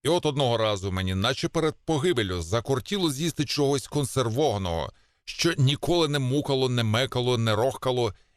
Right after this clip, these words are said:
і чого ніколи не відмірювали мірами ємкості сипких тіл. Отож я сідаю на свого малюка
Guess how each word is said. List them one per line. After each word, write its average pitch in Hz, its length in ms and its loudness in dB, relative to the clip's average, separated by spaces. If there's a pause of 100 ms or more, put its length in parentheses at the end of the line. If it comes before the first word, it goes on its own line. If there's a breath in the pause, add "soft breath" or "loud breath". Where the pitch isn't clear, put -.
і 101 200 0
чого 120 340 2
ніколи 160 460 0
не 151 120 -2
відмірювали 127 680 0
мірами 120 520 2
ємкості 107 720 -2
сипких 104 500 -4
тіл. 101 340 -4 (840)
Отож 185 320 2
я 156 120 2
сідаю 127 380 0
на 110 120 -4
свого 104 240 -4
малюка 107 540 0